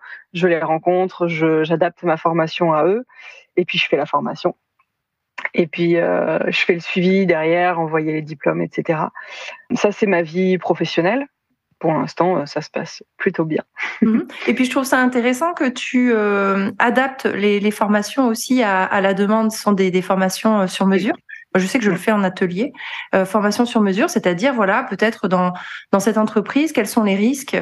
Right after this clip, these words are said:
Speaker 2: euh,
Speaker 1: Mm.
Speaker 2: et, euh, qu-, et justement, comment adapter, euh, la formation, euh, à ces risques-là.
Speaker 1: Oui, pour moi, enfin,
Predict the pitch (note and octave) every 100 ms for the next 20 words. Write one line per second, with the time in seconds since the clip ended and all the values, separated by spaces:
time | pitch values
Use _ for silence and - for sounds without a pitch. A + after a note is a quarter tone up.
0 | G3 _ - _ - F#3 F3+ F3 G3+ A#3
1 | G#3+ F#3+ F3+ - E3+ C#3+ F3 F3 - G3
2 | B3+ F#3+ G#3+ G3+ F#3 F3+ - A#3 A3 F#3
3 | F3 F3 E3+ F3+ E3+ A3 A#3+ F#3+ F3 E3+
4 | E3+ F3 E3+ - F3 F3 - F#3 - -
5 | - - - - - - - G3+ F#3+ -
6 | - F#3+ G3+ - F#3+ F#3 E3